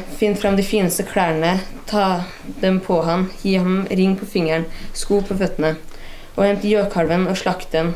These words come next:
så vil vi spise og holde fest. For denne sønnen min er død og er blitt levende. Han var kommet bort og er funnet igjen.' Og så begynte festen og gleden. Imens var den eldste sønnen ute på markene. Da han gikk hjemover og nærmet seg gården,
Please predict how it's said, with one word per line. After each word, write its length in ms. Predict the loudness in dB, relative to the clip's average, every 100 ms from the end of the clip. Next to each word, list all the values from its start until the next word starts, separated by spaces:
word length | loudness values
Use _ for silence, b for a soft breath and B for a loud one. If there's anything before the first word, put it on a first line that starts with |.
| -4
så 160 | -2 2
vil 160 | 2
vi 80 | 2
spise 400 | 0 0 0 2 2
og 80 | 2
holde 160 | 0 0
fest. 400 | -2 -2 -6 -10 B B B -2
For 80 | 2
denne 300 | 4 4 2
sønnen 320 | 2 2 2
min 160 | 2 2
er 220 | 0 0
død 300 | 2 2 2
og 80 | 2
er 100 | 0
blitt 160 | 0 0
levende. 460 | 2 2 0 0 -2 -8 B B -2
Han 240 | 2 2 -2 0
var 240 | 2 2
kommet 320 | 2 2 2
bort 240 | 0 0 2
og 80 | 0
er 100 | 0
funnet 320 | 0 -2 0
igjen.' 220 | 0 -2 -4 -10 -12 B B B B
Og 80 | 0
så 120 | 2
begynte 320 | 2 2 0 0
festen 520 | -2 -2 -4 -2 -2
og 240 | 0 2 2
gleden. 320 | 2 0 -2 B B B -6 B B B B B
Imens 460 | 2 4 2 2
var 160 | 2 2
den 80 | 2
eldste 320 | 0 -2 -2
sønnen 320 | 0 2 2 2
ute 160 | 2 2
på 140 | 2
markene. 460 | 2 0 -2 -2 -2 -8 B B B B B B B
Da 140 | 0 2
han 160 | 4
gikk 240 | 2 2 2
hjemover 400 | 2 2 2 2
og 60 | 2
nærmet 280 | 2 0 0
seg 160 | 0 2
gården, 320 | 4 2 0